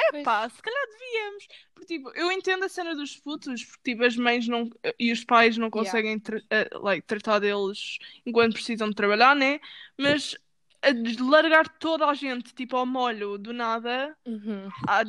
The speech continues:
Speaker 2: just don't think that's, that's
Speaker 1: Ainda por cima,
Speaker 2: smart.
Speaker 1: as cenas da Páscoa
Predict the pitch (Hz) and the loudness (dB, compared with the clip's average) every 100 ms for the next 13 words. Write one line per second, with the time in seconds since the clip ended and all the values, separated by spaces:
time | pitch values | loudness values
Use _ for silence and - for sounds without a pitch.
0 | 190 220 226 208 202 220 214 226 214 202 | -4 -12 -12 -10 -6 -6 -4 -8 -6 -4
1 | 196 202 - - 190 196 196 247 233 262 | -4 -8 -16 -18 -8 -2 6 6 6 2
2 | 247 247 240 - 240 262 240 247 226 226 | 2 2 -2 -6 -10 -8 -8 -6 -8 -4
3 | 233 214 - - 190 | -4 -4 -6 -14 -12